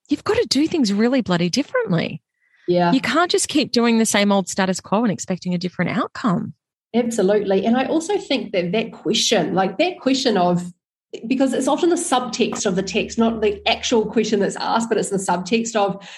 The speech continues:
Speaker 2: you know, "Can you guarantee me this is gonna work?" And I feel like whether we ask that to a person or in general to the world, like, "I'm not gonna move forward until I have certainty that it's gonna work."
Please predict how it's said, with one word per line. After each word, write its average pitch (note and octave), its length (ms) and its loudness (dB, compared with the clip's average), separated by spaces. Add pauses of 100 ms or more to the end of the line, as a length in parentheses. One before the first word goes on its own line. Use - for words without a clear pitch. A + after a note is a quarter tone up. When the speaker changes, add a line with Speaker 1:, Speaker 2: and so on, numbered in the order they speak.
(120)
Speaker 2:
you A#3 80 4
know, A3+ 140 4
"Can D#4 180 4
you D4 100 2
guarantee A#3 520 2
me A3 160 2
this G3 140 -4
is F#3+ 120 -6
gonna F#3+ 180 -2
work?" G#3 340 0
And G3 80 -6
I F#3+ 60 -4
feel C#4+ 260 -2
like A3+ 300 0
whether G#3 180 2
we G3 160 2
ask F#3+ 280 -10
that F#3+ 160 -2
to - 100 -6
a F#3 60 2
person G3 540 0
or F#3+ 220 2
in F#3+ 140 2
general F#3+ 340 2
to F#3+ 120 -2
the F3+ 100 2
world, F3+ 360 2
like, F#3 260 0 (400)
"I'm A3 160 2
not G#3 160 0
gonna G3+ 140 2
move F#3 220 2
forward G3+ 240 -2
until A#3 280 0
I F3 80 2 (180)
have G3 220 -4
certainty G#3 600 0
that F#3 80 2
it's - 120 -4
gonna F3 180 -2
work." - 360 0